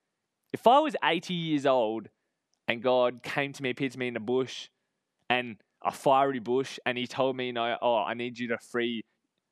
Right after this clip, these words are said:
your people, my people from slavery." And I was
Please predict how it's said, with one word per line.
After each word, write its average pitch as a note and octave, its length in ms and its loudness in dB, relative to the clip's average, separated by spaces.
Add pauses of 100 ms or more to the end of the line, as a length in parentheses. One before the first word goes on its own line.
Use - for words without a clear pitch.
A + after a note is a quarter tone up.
(120)
your A#2+ 220 -2
people, B2 640 -8 (100)
my A#2 160 0
people A#2 280 -6
from G#2 180 -12
slavery." G#2 760 -4 (1500)
And A#2+ 140 2
I C#3+ 80 4
was D3 200 -2